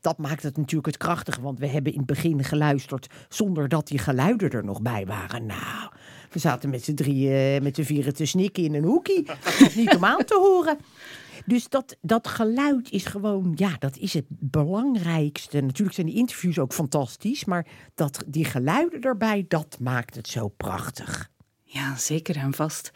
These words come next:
Speaker 2: Nu, er zijn ondertussen al een, eh, een aantal afleveringen verschenen over
Speaker 1: Mhm.
Speaker 2: honderdduizend jaar, vijftigduizend jaar enzovoort.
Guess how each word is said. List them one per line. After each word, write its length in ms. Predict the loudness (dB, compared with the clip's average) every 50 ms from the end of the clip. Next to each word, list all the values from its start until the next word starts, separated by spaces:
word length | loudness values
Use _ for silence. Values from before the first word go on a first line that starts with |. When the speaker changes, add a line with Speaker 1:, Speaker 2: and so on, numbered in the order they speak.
| -18 -20 -18 -20 -20 -20 -20 -20 _ _ _ _
Speaker 2:
Nu, 120 | -2 -2
er 220 | -2 0 0 -2 0
zijn 320 | 2 2 4 4 4 2
ondertussen 640 | 4 4 4 4 2 0 -2 -4 0 0 0 2 2
al 120 | 2 4
een, 120 | 6 6
eh, 220 | 6 6 4 2 2
een 100 | 2 2
aantal 280 | 2 2 0 -2 -4
afleveringen 600 | -4 -4 -4 -2 -2 -2 0 0 2 2 2 2
verschenen 680 | 0 -2 -4 -4 -6 -6 -6 -2 0 2 2 2 2 2
over 220 | 0 0 0 0
Speaker 1:
Mhm. 80 | 2 4
Speaker 2:
honderdduizend 720 | 4 6 6 6 4 0 -4 -4 -2 -2 0 0 0 -2
jaar, 140 | -2 -4 -10
vijftigduizend 760 | -8 -6 -6 -4 -4 -6 -8 -10 -8 -8 -8 -6 -4 -4 -4
jaar 180 | -4 -6 -6 -4
enzovoort. 560 | -4 -2 -2 -2 0 0 -2 -2 -2 -8